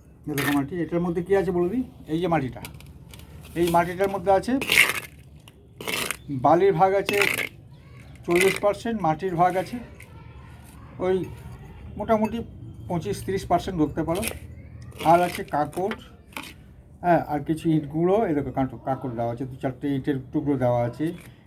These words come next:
এটা হচ্ছে বিশেষ করে আমাদের বট গাছ, যেটা আমাদের স্থানীয় গাছ, সুতরাং এত মোটা সেটা দেবো না। তো এটার এই প্রধান খাবার, এর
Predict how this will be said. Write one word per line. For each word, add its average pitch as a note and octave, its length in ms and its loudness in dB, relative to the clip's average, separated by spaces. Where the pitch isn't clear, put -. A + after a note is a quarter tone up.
এটা E3 200 4
হচ্ছে G3 260 0
বিশেষ F#3 280 -2
করে F#3+ 180 6
আমাদের E3+ 300 2
বট E3+ 240 10
গাছ, D3 200 6
যেটা C3 220 -4
আমাদের C#3+ 280 -2
স্থানীয় E3 380 2
গাছ, D3+ 160 0
সুতরাং E3 360 -2
এত D#3+ 80 -6
মোটা E3+ 160 -4
সেটা D#3 220 -2
দেবো C3+ 180 -2
না। D#3 60 -4
তো E3+ 60 2
এটার G#3 320 6
এই G3+ 60 2
প্রধান G3 300 4
খাবার, A#2 220 -2
এর F3+ 80 -4